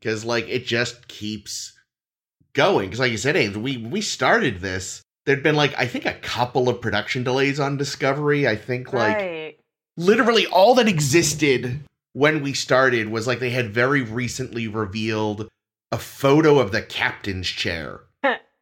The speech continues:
Speaker 1: And, like, that was it. There was that one, like, C G trailer with an early, slightly different version of the ship in the captain's chair.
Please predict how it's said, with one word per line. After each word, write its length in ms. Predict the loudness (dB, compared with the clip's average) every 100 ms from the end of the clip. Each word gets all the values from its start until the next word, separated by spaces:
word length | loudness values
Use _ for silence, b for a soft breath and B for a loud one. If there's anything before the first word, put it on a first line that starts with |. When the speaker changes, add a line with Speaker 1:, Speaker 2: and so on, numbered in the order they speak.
| _
Speaker 1:
And, 60 | 0
like, 140 | 2 2
that 220 | 0 0
was 200 | -2 -4 _ _ _ _
it. 200 | -2 -2 -4 -2
There 160 | 2
was 200 | 4 4
that 240 | 2 0 -2
one, 420 | 2 2 2 0
like, 460 | 0 2 0 -2 -20 _
C 300 | -12 -8 -6 -4
G 220 | -6 -4
trailer 580 | 0 2 4 4 4 2
with 160 | 0
an 180 | 0 -2
early, 440 | 2 2 4 2
slightly 580 | -2 -6 0 0 0 -2
different 380 | 0 0 0 -2
version 320 | 2 0 0
of 120 | -2 0
the 60 |
ship 380 | -2 -2 -4 -8 _ _ _ _ _ _ -4
in 100 | -2
the 60 |
captain's 500 | -2 -2 -4 -6 -6
chair. 500 | -6 -6 -6 -6 -10